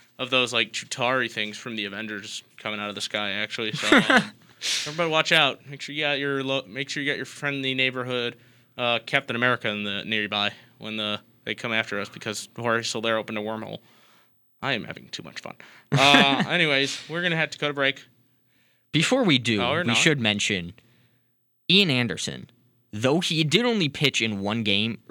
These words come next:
Speaker 2: or sorry, he, I believe he did, uh, or he did only pitch one game. You're right. Um, he pitched in one game in the World Series, threw five no-hit innings, would have been lined up for a game seven.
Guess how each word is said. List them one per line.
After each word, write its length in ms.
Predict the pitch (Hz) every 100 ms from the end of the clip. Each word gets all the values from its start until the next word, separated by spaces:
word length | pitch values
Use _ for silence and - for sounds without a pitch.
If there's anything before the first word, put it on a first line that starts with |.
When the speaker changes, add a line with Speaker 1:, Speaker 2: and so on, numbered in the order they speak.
| -
Speaker 2:
or 80 | 127
sorry, 200 | 139 110
he, 200 | 135 107 - _ _ _ _ _ -
I 40 |
believe 200 | 156 190
he 80 | 175
did, 300 | 165 214 113 - -
uh, 60 | - -
or 260 | - 127 113 -
he 140 | 196
did 120 | 277
only 180 | 311 131
pitch 200 | 120 -
one 140 | 110
game. 180 | 98 85
You're 120 | 104
right. 180 | 143 98 - - _
Um, 420 | - 123 110 92 - _ _ _
he 120 | -
pitched 240 | 127 160 -
in 140 | 113
one 180 | 120 208
game 160 | 180
in 60 | 170
the 80 | 160
World 200 | 135 127
Series, 360 | 135 117 98
threw 160 | - 107
five 400 | - 113 123 156
no-hit 320 | 123 123 131
innings, 420 | 101 90 85 -
would 160 | 101 123
have 60 | 165
been 180 | 170
lined 220 | 127 123 117
up 120 | -
for 140 | 127
a 60 | 104
game 220 | 101 101
seven. 480 | - 104 107 82 90